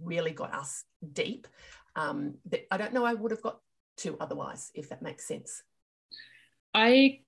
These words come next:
Speaker 2: completely understand that, because sometimes the nostril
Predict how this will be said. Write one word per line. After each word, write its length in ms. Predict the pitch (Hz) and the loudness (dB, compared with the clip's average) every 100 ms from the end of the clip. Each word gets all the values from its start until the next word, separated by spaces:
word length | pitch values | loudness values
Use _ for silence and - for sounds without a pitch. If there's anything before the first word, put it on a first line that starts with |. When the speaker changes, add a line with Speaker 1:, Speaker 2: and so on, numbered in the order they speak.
| _ | _
Speaker 2:
completely 640 | - 233 202 - 196 - 214 | 2 2 2 4 4 6 4
understand 540 | 196 185 - 156 170 | 4 4 4 2 4
that, 220 | 170 151 - _ _ _ - - _ - | 2 2 0 _ _ _ -16 -16 _ 2
because 320 | 208 220 202 | 4 6 4
sometimes 480 | 202 220 240 240 233 | 4 6 6 6 6
the 80 | 226 | 6
nostril 840 | 170 180 - - 175 170 226 - | 6 4 4 6 6 6 2 -2